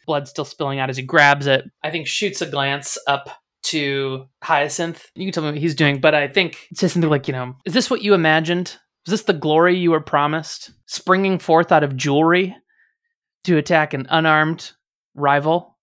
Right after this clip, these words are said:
Far cry from scripture." And I think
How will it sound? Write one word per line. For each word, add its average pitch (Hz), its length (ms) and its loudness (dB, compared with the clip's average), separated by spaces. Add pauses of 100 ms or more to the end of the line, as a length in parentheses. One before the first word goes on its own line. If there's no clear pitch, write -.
(160)
Far 160 200 6
cry 147 340 4
from 135 200 -8
scripture." 139 600 -6 (1300)
And 175 100 4
I 170 80 4
think 208 340 0